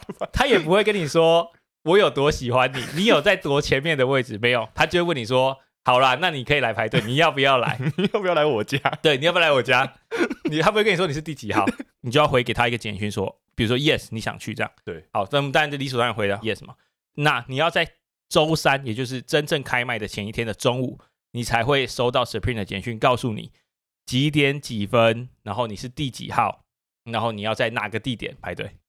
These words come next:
Speaker 1: 在我家门口集合。
Speaker 2: 对，没错，非常的，哎，特别啦。
Speaker 1: 哎，啊，这样你最，就是最前面，你抽过最前面的号码是几号？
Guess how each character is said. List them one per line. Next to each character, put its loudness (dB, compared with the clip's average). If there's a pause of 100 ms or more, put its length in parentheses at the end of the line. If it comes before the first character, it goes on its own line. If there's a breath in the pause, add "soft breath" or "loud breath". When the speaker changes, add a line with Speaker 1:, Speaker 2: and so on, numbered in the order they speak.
(220)
Speaker 1:
在 2
我 4
家 2
门 0
口 2
集 -10
合。 -6
Speaker 2:
对， -12
没 -10
错， -12 (140)
非 0
常 -6
的， -8 (300)
哎， -16
特 0
别 -4
啦。 -10 (440)
Speaker 1:
哎， 0
啊， 0
这 0
样 2
你 -4
最， 2
就 -2
是 -6 (440)
最 2
前 -4
面， -4
你 -10
抽 -2
过 0
最 0
前 -4
面 0
的 0
号 2
码 -4
是 -10
几 -12
号？ -16